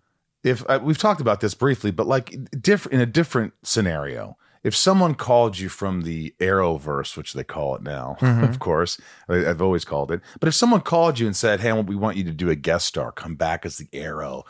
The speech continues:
Speaker 1: for
Speaker 2: Mm-hmm.
Speaker 1: one of these shows, just an episode or two."
Speaker 2: Sure.
Speaker 1: Be honest. Would you be like,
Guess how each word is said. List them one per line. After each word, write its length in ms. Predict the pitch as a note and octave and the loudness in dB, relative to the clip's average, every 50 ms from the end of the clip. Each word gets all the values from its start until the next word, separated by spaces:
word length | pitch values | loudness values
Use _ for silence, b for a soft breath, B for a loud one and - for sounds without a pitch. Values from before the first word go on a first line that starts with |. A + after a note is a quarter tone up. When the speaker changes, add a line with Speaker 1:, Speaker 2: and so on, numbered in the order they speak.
| B B | B B
Speaker 1:
for 60 | - A2+ | 2 4
Speaker 2:
Mm-hmm. 180 | G#2 G#2 G2 F#2 | 4 4 4 4
Speaker 1:
one 160 | F#2 G2 F#2+ | 2 -2 -2
of 100 | F#2 D2+ | -4 -6
these 180 | E2 D#2+ D#2+ | -8 -6 -4
shows, 680 | - - - F#2 E2 D2+ C2+ - - - - - - - _ _ _ | -4 -2 -2 -2 -2 -2 -4 -6 -10 -12 -12 -12 -12 -14 _ _ _
just 200 | - F#3+ - - | 0 0 2 4
an 80 | G#3+ G3+ | 4 4
episode 440 | F3+ E3+ - C#3+ A#2+ - A2 F2+ E2 | 4 4 4 0 2 2 0 0 -2
or 80 | D#2+ | -4
two." 340 | - - - D2+ B1+ G#1 - | -6 -6 -6 -6 -6 -8 -8
Speaker 2:
Sure. 360 | - - - G2 F2+ F2 F2 - _ _ _ _ _ _ _ _ | -6 -2 0 0 0 0 -4 -10 _ _ _ _ _ _ _ _
Speaker 1:
Be 160 | - A3+ A3 | 4 6 6
honest. 580 | E3+ C#3 A#2 F2+ D2+ - - - - - - - | 6 6 4 0 -2 -6 -10 -12 -12 -14 -10 -8
Would 140 | G#2+ A#2 B2+ | -6 -6 -4
you 60 | C3+ | 0
be 100 | C3+ C#3 | 4 4
like, 220 | C#3 C3+ - - | 4 4 2 -2